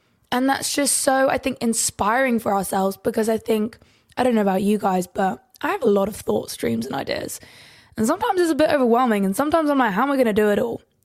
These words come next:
But slowly, by doing these challenging things and proving to myself that I can actually do it, it just shows that I can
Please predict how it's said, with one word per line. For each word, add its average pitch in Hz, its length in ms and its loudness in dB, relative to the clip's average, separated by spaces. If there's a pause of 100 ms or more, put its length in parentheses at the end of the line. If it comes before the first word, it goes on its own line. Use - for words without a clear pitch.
(100)
But 247 220 0
slowly, 247 560 2
by 214 180 2
doing 226 340 0
these 202 160 2
challenging 214 480 -2
things 214 480 -2 (640)
and 226 160 2
proving 220 240 2
to 226 100 -2
myself 240 320 0
that 226 120 0
I 208 80 0
can 214 160 0
actually 202 320 -2
do 190 160 0
it, 262 200 0 (720)
it 220 300 2
just 269 220 2
shows 214 320 2
that 208 100 4
I 202 100 2
can 202 320 0